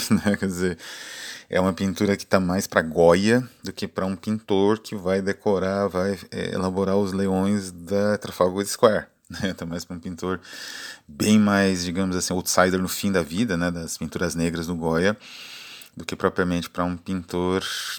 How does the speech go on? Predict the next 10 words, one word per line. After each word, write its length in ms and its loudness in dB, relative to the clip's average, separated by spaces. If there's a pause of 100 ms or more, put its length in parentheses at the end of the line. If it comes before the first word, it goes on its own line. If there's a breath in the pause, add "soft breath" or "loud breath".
(120)
da 120 -2
corte, 680 6
né? 180 -4
O 160 -4
Goya 180 6
também 180 0
foi 140 -2
da 200 -6
corte, 380 0
mas 200 -6